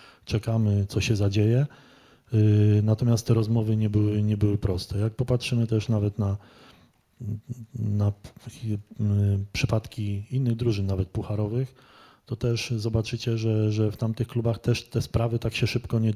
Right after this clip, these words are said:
nie, nie toczyły. To jest tak, że jak klub awansuje do pucharów,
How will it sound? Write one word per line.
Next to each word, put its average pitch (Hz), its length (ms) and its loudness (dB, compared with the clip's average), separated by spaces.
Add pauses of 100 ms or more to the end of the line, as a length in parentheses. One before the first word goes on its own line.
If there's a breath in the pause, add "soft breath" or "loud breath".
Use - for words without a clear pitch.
nie, 113 160 -2
nie 110 180 0
toczyły. 98 440 0 (380 loud breath)
To 127 100 -2
jest 127 140 0
tak, 123 200 2
że 113 80 4
jak 110 100 4
klub 117 200 0
awansuje 110 420 2
do 107 120 0
pucharów, 110 540 -6